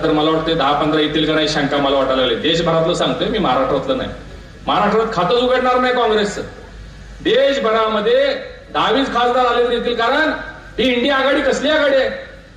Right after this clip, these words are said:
प्रत्येकानं आपापले उमेदवार जाहीर करून टाकले. ममता बॅनर्जीनं तर परेडच लावली, तुम्ही बघितलं असं. ही इंडिया आघाडीची प्रमुख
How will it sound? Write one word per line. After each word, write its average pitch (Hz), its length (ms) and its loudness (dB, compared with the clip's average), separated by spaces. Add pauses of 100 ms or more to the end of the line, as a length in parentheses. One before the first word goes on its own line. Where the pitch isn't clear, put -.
(280)
प्रत्येकानं 269 500 2
आपापले 277 360 2
उमेदवार 269 320 2
जाहीर 254 200 2
करून 262 220 2
टाकले. 254 260 2
ममता 233 320 0
बॅनर्जीनं 247 500 2
तर 247 160 2
परेडच 247 440 2
लावली, 214 220 0
तुम्ही 190 240 -4
बघितलं 165 300 -2
असं. - 160 -6 (760)
ही 254 120 0
इंडिया 254 260 2
आघाडीची 269 380 2
प्रमुख 285 300 2